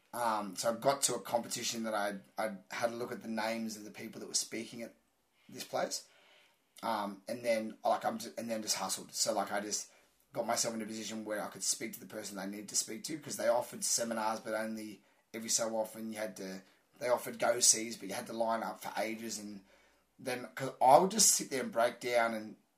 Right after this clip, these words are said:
like, it was a really cool experience for me 'cause I would just people watch. And I watch people just hustle and step on the next person to get to the front of the line to get all this and that.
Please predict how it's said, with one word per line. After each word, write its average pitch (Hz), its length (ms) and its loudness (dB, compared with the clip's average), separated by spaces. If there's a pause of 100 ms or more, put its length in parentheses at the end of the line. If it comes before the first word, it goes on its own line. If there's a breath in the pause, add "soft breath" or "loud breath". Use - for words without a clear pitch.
(220)
like, 113 140 0
it 131 40 0
was 131 160 2
a 131 40 -4
really 208 180 -2
cool 147 180 -4
experience 131 400 -4
for 107 80 -6
me 107 100 -8
'cause 110 140 -6
I 127 160 6
would 135 100 0
just 113 160 -8
people 113 220 -12
watch. 147 320 -4 (640 loud breath)
And 113 500 0 (100)
I 123 80 6
watch 123 240 0
people 120 160 -6
just - 280 -2 (160)
hustle 113 320 0
and 107 60 -2
step - 260 0
on 117 60 -8
the 123 60 -6
next 120 160 0
person 113 240 -4
to 113 60 -6
get 123 100 -4
to 110 60 -8
the 104 60 -10
front 123 220 4
of 117 60 4
the 120 60 6
line 117 180 8
to 110 60 -6
get 120 200 -4
all 117 80 0
this 117 220 -6
and 113 120 -6
that. 117 200 -2